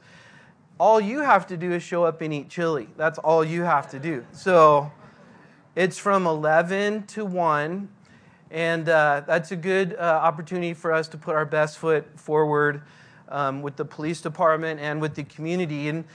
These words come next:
just, uh, the way it's structured, it's, um, they're, the chaplains are going to, um, host a table to where they're going to have chili,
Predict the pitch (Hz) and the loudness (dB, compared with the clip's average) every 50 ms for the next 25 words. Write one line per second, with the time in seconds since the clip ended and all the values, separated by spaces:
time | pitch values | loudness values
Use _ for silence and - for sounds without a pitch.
0 | - - _ - 214 220 208 - 220 202 196 185 180 190 190 202 208 214 208 - | -20 -14 _ -4 -4 -4 -2 2 4 4 4 4 4 2 2 2 2 2 2 0
1 | - - - 202 196 202 202 - - 208 202 202 202 190 180 156 156 - - - | -6 -6 0 2 2 2 2 0 -4 -2 0 0 0 0 -2 -4 -6 -12 -20 -20
2 | _ - - - - - - 160 165 160 165 160 160 160 160 156 165 151 - - | _ -20 -20 -20 -16 -8 -6 -4 -4 -2 -2 -2 -2 -4 -6 -10 -10 -8 -2 0
3 | 185 185 190 185 - 196 196 190 190 190 185 160 - - 170 160 160 160 151 147 | 2 2 2 2 0 -2 -2 -2 -2 -2 -4 -6 -6 -2 0 2 2 2 0 -2
4 | 165 175 170 175 175 - - 180 170 165 160 156 156 151 156 - - - - - | -2 -2 -2 -4 -4 -6 -6 -4 -2 0 0 -2 -2 -4 -8 -16 -20 -20 -20 -20
5 | _ _ _ _ - 151 151 151 147 147 139 139 139 147 147 _ _ _ _ _ | _ _ _ _ 0 2 4 4 4 4 0 -2 -6 -14 -16 _ _ _ _ _
6 | _ _ _ - - - 190 185 180 185 190 185 - - - - - - _ _ | _ _ _ -16 -6 -2 0 2 2 2 0 -2 -6 -14 -16 -18 -20 -20 _ _
7 | _ _ _ _ _ _ _ _ - 151 151 151 151 151 147 151 - - - 175 | _ _ _ _ _ _ _ _ -8 -6 -4 -4 -4 -4 -6 -8 -10 -10 -4 -2
8 | 175 170 165 156 170 170 170 170 180 175 170 - 175 156 156 156 151 156 156 156 | 0 0 2 2 4 4 4 4 4 2 -2 -6 -4 0 2 2 2 2 4 4
9 | 151 156 156 151 143 147 - 151 160 156 156 151 147 156 151 151 143 139 - - | 6 6 4 4 2 -2 -6 -4 -2 -2 -2 -2 -2 0 0 0 -2 -4 -8 -6
10 | - 180 180 170 147 139 139 151 | -4 -2 -2 -2 -2 -4 -6 -8